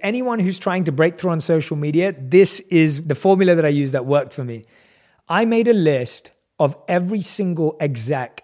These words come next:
at every single media company in an Excel spreadsheet, and I emailed, tweeted, and mailed every exec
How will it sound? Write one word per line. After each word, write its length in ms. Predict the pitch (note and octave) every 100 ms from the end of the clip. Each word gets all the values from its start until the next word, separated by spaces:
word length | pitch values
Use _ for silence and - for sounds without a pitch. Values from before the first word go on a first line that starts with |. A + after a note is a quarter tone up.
| -
at 180 | C#3 -
every 300 | E3 E3 G3
single 340 | - F#3+ E3+ D#3+
media 320 | E3 E3 D3+
company 560 | C#3+ B2+ C3+ B2 B2 -
in 100 | C3
an 100 | C3+
Excel 320 | D#3+ - D3+
spreadsheet, 640 | C#3 - C3+ - B2+ C3+ - _ _ _ _ _
and 160 | D3+ E3 -
I 240 | F#3 G#3 -
emailed, 600 | G3+ G3+ G3+ G3+ A#3 G#3 - _ -
tweeted, 840 | - F#3+ A3 - D3 B2+ C#3 E3+ _ _ -
and 260 | D#3 D#3+
mailed 600 | E3 G3 F3 B2+ B2 C3+ _ _ _
every 320 | F#3 G3 A3
exec 380 | G3 C#3+ D#3 D#3